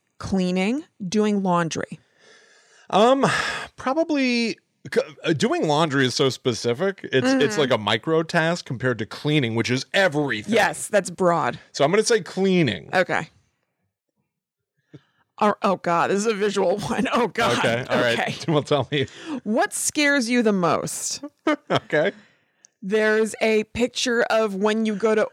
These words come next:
Speaker 1: open up a carton. In this case, it's of orange juice, and it doesn't open all the way. There's that little
Speaker 2: Okay.
Speaker 1: kind of thing of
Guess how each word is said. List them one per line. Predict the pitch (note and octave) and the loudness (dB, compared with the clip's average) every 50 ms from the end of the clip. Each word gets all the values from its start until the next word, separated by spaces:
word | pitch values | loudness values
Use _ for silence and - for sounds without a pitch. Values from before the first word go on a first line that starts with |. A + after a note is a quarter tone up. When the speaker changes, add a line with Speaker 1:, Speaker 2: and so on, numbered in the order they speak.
| _ - | _ 0
Speaker 1:
open | G#3 G#3+ - A3 G#3 G3+ | 0 0 2 0 0 0
up | - - F#3+ - F#3+ | 0 0 0 2 0
a | |
carton. | F#3+ - - - G3 - - - B3+ C4 B3 | -2 -2 -4 0 0 0 0 0 0 2 2
In | G#3+ G3+ | 2 2
this | F#3+ G3+ - | 0 0 -2
case, | - - G#3 F#3+ - | -2 -2 -2 -2 -2
it's | - - G3 | -2 -2 -2
of | F#3 D#3 - | -2 0 0
orange | - E3 D3+ E3+ F3 G3+ G3 F#3+ | 0 0 0 0 0 -2 -4 -4
juice, | F#3 G#3 A3 A#3 B3 C4+ - - - | -2 -2 0 0 0 -2 -2 -4 -2
and | - F#3+ F#3+ F3+ | 0 0 0 0
it | F3+ D#3+ | 0 0
doesn't | G3 F3 F#3 F3+ - | 0 0 0 0 2
open | D3+ F#3 F#3+ - G#3+ G#3+ | 0 0 2 2 0 2
all | F#3 D3 G#3+ A#3 | 2 2 2 2
the | A#3 B3 | 2 2
way. | A#3+ B3 B3 B3+ C4 C#4+ D#4+ | 2 2 2 2 2 0 0
There's | D#4 A#3+ G3+ G3 | 0 0 0 2
that | F#3+ G3 F3+ - - | 2 0 0 2 0
little | G3 G3 F#3 F#3 F#3 F3+ F3+ - - | 0 2 4 4 2 2 0 -4 -8
Speaker 2:
Okay. | A2+ A2+ A2 G#2+ G#2 - - - | -8 -8 -8 -8 -8 -8 -4 -2
Speaker 1:
kind | G#3+ F#3+ F#3 | 0 2 2
of | F3+ F3+ | 0 -2
thing | - - - G#3+ G3 F#3+ F#3 | -6 -4 -2 0 0 2 2
of | F3 F3 F3+ F3 - | 2 0 0 -2 -6